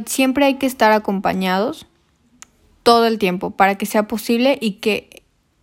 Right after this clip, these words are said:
se evite esas situaciones en donde estemos solos y este pueda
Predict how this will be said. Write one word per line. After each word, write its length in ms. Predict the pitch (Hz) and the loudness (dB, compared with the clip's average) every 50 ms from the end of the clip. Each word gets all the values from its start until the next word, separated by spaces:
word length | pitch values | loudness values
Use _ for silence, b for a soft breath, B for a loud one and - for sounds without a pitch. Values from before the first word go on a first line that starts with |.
| _ _ | _ _
se 220 | - - - 240 220 | -14 -8 -2 0 0
evite 480 | 214 208 233 262 262 - 320 320 311 | 0 2 0 -2 -2 0 2 4 4
esas 240 | 285 269 - 262 247 | 4 2 0 -2 -2
situaciones 680 | 254 240 - - 214 208 - 220 214 220 226 233 233 - - | -2 -6 -6 -6 -6 -4 -2 -2 -2 -2 -2 -4 -6 -10 -8
en 260 | - 214 208 208 202 | -4 -2 0 0 0
donde 540 | 202 202 202 202 196 202 202 202 202 214 214 B B B B B B B _ | 0 0 -2 -2 -2 -2 -2 -4 -4 -6 -10 B B B B B B B _
estemos 440 | - 220 208 - - 226 226 220 214 | -4 -4 -4 -2 0 0 0 0 0
solos 440 | - 226 220 220 247 277 285 285 - - | 0 0 2 2 2 2 0 -2 -6 -4
y 200 | - 220 214 214 | -2 2 2 2
este 340 | 208 208 208 - - 240 233 | 2 2 0 -2 -4 -4 -4
pueda 580 | 240 - - 208 202 196 202 208 214 247 320 | -6 -6 -4 -2 -2 0 0 -2 -4 -4 -8